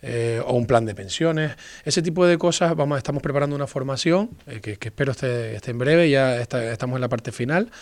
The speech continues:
eh, para llevarla a través, te, te, estamos barajando, eh, a través de, lo, de los centros de la tercera edad,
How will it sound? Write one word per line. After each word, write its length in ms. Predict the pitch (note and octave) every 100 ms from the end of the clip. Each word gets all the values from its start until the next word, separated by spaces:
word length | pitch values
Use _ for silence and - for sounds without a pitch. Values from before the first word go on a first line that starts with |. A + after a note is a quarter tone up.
| - - - - - - -
eh, 640 | C#3 C3 B2 A#2+ A#2+ A#2+
para 160 | A2+ B2
llevarla 880 | A#2+ A#2+ C3+ C#3+ D3 C#3+ C#3 A#2+ A2+
a 60 |
través, 420 | A2+ A#2+ C#3 C3+ - - _ - B2
te, 160 | C3+ B2
te, 100 | A#2+ A#2+ G#2+ A2 - G#2
estamos 320 | A#2+ C#3 B2
barajando, 560 | C#3 B2 D3 C#3 B2 - - - -
eh, 360 | A2+ G#2+ A2 G#2+ A2
a 140 | G#2+
través 300 | B2 C3 C3
de, 80 | C3
lo, 120 | C3
de 120 | A#2+
los 120 | A#2
centros 300 | - B2 B2+
de 40 | B2
la 80 | A#2+
tercera 360 | A#2 C#3+ B2+
edad, 260 | B2+ C#3